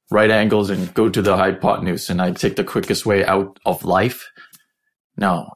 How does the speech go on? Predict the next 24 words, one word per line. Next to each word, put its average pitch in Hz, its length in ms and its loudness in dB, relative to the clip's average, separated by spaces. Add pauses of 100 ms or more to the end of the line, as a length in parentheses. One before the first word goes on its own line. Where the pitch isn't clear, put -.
(280)
you 117 100 0
have 117 120 0
to 120 120 0
understand 104 800 0 (240)
that 98 380 0 (540)
most 131 540 2 (100)
of 107 140 0
our 101 320 2 (320)
conditioning 117 720 0
and 85 120 -4
our - 100 -10
schooling, 123 500 0
our 90 100 -2
education 107 720 0
is 95 140 -4
based - 480 -2
on 90 340 -2 (440)
a 101 60 0
left 104 300 2
brain, - 380 -4 (680)
and 117 160 4
it's 98 120 -2
very 101 440 0
limited. 101 440 -2